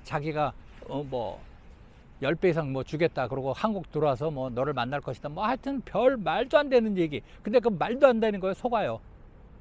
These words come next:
주위에서 사람들이 속아요. 혹시 이 방송을 보는 여러분, 여러분들이나 여러분 친구들도 속을 수도 있어요. 근데 이런 것들이 각별히 조심을 해야 됩니다. 그래서 어쨌든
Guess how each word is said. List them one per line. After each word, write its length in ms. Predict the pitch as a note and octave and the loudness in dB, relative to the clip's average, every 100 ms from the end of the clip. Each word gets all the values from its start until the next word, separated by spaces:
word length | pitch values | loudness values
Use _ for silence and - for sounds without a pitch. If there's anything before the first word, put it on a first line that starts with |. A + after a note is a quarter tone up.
| - - | -20 -2
주위에서 320 | G3 G#3 G3 | 6 6 6
사람들이 420 | F#3+ A3 G#3 F3 | 2 4 2 -2
속아요. 340 | - A3 D3 G#2 - - - - - - - - - | -4 -2 -4 -6 -16 -20 -20 -20 -20 -20 -20 -14 -8
혹시 220 | A3 B3 | -4 -2
이 140 | F3+ G3 | -2 -2
방송을 400 | D#3 E3 F#3+ F3 | 0 0 0 2
보는 240 | E3+ F3+ | 0 2
여러분, 400 | C3+ D#3 D#3 F3+ - - A3+ E3 C#3+ E3+ G3 - | 0 0 -4 -10 -14 -18 -16 -12 -6 -6 -8 -4
여러분들이나 640 | D#3 F3 E3 D3+ C#3+ E3 | 2 2 2 -2 -4 -2
여러분 340 | C3+ C#3 C#3 D3+ | -2 -2 -4 -8
친구들도 480 | - C#4+ A3+ E3+ E3+ | -6 -4 -2 -4 -4
속을 260 | - C4 A3+ | -4 -4 -6
수도 180 | - | -6
있어요. 260 | G3 - - G2 - - - - | -10 -10 -16 -16 -20 -20 -20 -4
근데 140 | E3 | 0
이런 240 | D#3+ A3 | 4 4
것들이 320 | G#3 G3 F#3+ F#3+ | 4 0 0 -2
각별히 480 | F#3 - A3 F#3+ | -6 0 2 2
조심을 400 | D3 E3+ F#3 F#3+ | 0 -2 -2 -2
해야 140 | F3 A3 | -2 0
됩니다. 320 | F3 A#2+ A#2+ | -2 -4 -6
그래서 360 | C3 D#3 F3+ D3+ - - - | -2 0 0 -2 -6 -6 0
어쨌든 440 | F3+ A3 G3+ | 2 2 0